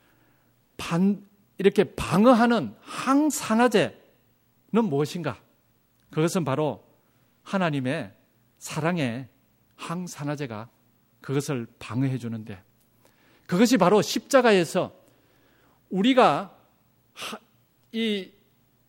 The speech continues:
활성산소의, 죄악의 활성산소의 공격을 받았을 때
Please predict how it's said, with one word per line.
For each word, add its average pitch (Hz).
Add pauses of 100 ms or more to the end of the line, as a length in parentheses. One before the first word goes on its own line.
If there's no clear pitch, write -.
(1120)
활성산소의, 262
죄악의 220
활성산소의 233
공격을 185
받았을 180
때 131